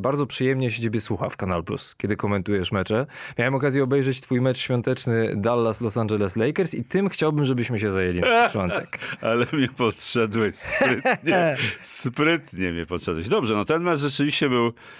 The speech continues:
Speaker 2: zapowiadał się całkiem nieźle, bo do przerwy, e, nawet Lakers, e, prowadzili kilkunastoma punktami, bodaj dwunastoma,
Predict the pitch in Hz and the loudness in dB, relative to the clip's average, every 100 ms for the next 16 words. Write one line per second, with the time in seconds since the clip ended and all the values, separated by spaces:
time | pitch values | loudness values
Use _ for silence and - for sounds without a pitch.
0 | - - - - - 104 104 120 127 135 | -20 -18 -20 -12 -2 0 2 2 2 2
1 | 135 - 117 135 120 120 107 123 120 117 | 2 0 -2 -2 0 -2 0 0 0 0
2 | 110 101 - 123 110 110 107 - - - | 2 0 0 -2 0 0 -2 -6 -20 -20
3 | - - 92 92 92 127 127 123 127 120 | -16 -2 2 2 2 2 0 2 0 2
4 | 113 107 - 110 104 113 104 101 120 110 | 0 0 0 0 0 0 0 0 2 0
5 | - 98 101 101 - 104 98 92 - 107 | -2 -4 -2 -2 -2 -4 -4 -4 -2 -2
6 | 95 98 95 98 101 87 98 80 90 | 0 0 0 0 0 0 -2 -2 -2